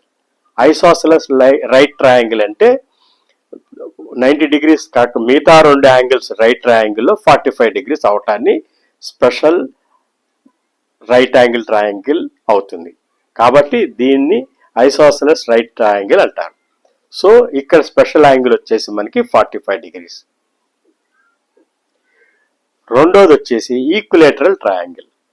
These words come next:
ఈక్విలేటరల్ ట్రయాంగిల్ అంటేనే మనకి మూడు సైడ్లు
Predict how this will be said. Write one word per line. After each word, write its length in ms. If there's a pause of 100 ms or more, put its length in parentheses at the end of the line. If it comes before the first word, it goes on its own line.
(480)
ఈక్విలేటరల్ 680
ట్రయాంగిల్ 500
అంటేనే 360 (100)
మనకి 300 (340)
మూడు 280
సైడ్లు 400